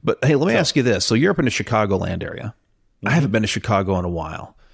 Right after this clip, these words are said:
Speaker 1: but I used to stay when I went for business at this Crowne Plaza. I think it was on the Loop. And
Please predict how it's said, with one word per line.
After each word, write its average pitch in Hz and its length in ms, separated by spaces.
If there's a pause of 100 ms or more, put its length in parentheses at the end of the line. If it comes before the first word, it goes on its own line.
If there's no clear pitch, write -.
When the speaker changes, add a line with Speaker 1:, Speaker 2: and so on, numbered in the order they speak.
(300)
Speaker 1:
but 101 440
I 120 120
used 151 340
to 82 60
stay 104 460
when 98 120
I 104 40
went 107 160
for - 100
business 95 560
at 85 120
this 90 140
Crowne 107 380
Plaza. 90 560
I - 40
think 113 160
it - 0
was 98 120
on 104 120
the 92 60
Loop. 90 320
And 90 180